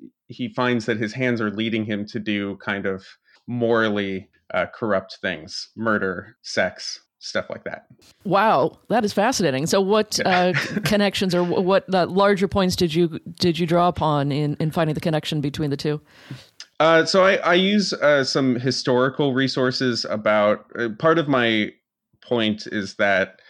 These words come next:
Speaker 1: early cinematic devices, the toys that cinema originated in, al-, always required manipulation by the hand. Um, even Edison's kinetoscope w-, required some activity from the hand.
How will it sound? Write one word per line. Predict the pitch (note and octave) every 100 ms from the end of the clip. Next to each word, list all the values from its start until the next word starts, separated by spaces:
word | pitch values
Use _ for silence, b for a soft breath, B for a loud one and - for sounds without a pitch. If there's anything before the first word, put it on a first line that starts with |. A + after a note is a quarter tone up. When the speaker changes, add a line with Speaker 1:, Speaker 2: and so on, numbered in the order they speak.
| b -
Speaker 1:
early | E3 D#3
cinematic | D3+ D3+ C#3 C3 C3
devices, | C3+ A#2 A#2+ - A#2+ A2+ - -
the | A2+
toys | G#2+ C3 A#2+ A2+ G#2+
that | A#2 G#2+ G2+ _
cinema | - - A#2+ A2 G#2+
originated | G2+ G#2+ A2+ G#2 G#2 G#2
in, | G2+ G2+ G2 - b -
al-, | C#3 D3
always | - C#3+ C3+ A#2+
required | A2 - B2+ A#2 A#2 A2
manipulation | A2+ A2 A2+ G#2+ G#2 - G#2+ G#2+ - _
by | G#2 G2+
the | G#2+
hand. | G2+ G2 G2 G#2 - _ -
Um, | F#2 F#2 F#2 F#2+ -
even | B2+ A#2 G#2+ G#2 -
Edison's | - A2+ G#2+ G#2+
kinetoscope | - A2 G2+ G2+ A2 F#2+ - -
w-, | A2+ G2+
required | A2+ G#2+ A#2 G#2+ G2+ G2+ -
some | - - G#2+ G#2 F#2+ G#2+
activity | A2 A#2+ G2+ G#2
from | F#2+ G#2
the | F#2+
hand. | G2+ G2 F#2+